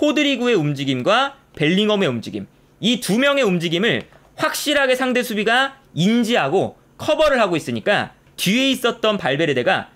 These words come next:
순간적으로 이 앞 공간으로 침투해 들어옵니다. 그리고 발베르데에게 크로스가 올라오게 되고요.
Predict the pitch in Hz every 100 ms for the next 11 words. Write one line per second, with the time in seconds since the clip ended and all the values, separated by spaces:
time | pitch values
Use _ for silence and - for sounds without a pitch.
0 | _ - 285 294 285 254 233 220 196 -
1 | 139 - 269 269 240 208 214 - 294 277
2 | 214 135 104 95 73 - _ _ - 208
3 | 226 - 156 202 208 170 139 196 123 -
4 | _ _ - 302 311 - 247 247 151 135
5 | 147 147 147 104 120 131